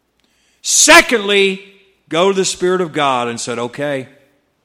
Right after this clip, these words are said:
I know I have the spirit of power 'cause you promised.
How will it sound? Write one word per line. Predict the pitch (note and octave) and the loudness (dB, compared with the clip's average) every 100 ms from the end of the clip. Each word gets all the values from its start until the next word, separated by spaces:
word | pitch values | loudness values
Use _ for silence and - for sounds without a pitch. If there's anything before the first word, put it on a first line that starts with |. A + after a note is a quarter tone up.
| _ _ _ _ _ _ | _ _ _ _ _ _
I | A2+ | -14
know | G#2+ B2+ C#3+ A#2+ G#2+ _ _ _ _ _ _ _ - | -8 -4 -4 -4 -10 _ _ _ _ _ _ _ -16
I | A#2 | -14
have | G#2 B2 A2+ | -10 -12 -12
the | A2 | -14
spirit | - A#2+ A#2+ | -16 -16 -18
of | B2 | -16
power | D3 D#3 B2+ A#2 | -16 -10 -10 -10
'cause | G#2+ G#2+ | -14 -14
you | G#2 | -14
promised. | B2 A2+ F#2+ - - - | -12 -12 -12 -16 -18 -18